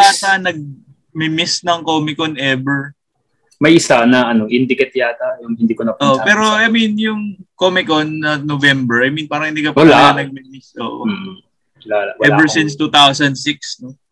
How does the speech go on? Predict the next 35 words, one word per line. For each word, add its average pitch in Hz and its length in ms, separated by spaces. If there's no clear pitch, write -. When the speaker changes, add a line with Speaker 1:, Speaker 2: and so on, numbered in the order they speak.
Speaker 2:
Two - 80
thousand 147 400
six, 143 240
two 135 120
thousand 131 360
seven, 120 560
tapos 120 320
two 120 120
thousand 117 400
eight, 117 240
una 117 240
akong 117 180
sumali 110 340
sa 110 360
Comic-Con. 104 560
Two 143 160
thousand 156 320
nine 147 440
onwards, 131 920
Speaker 1:
Oo. - 80
Speaker 2:
nagtitable 113 600
na 107 200
ako 104 140
nun. 104 180
Speaker 1:
Mas 170 140
madami 214 420
ka 208 120
rin 208 160
nagawa 185 440
ng 185 80
mga 180 240
comics. 165 540
Tapos 156 360
yun 180 220
nga, 123 240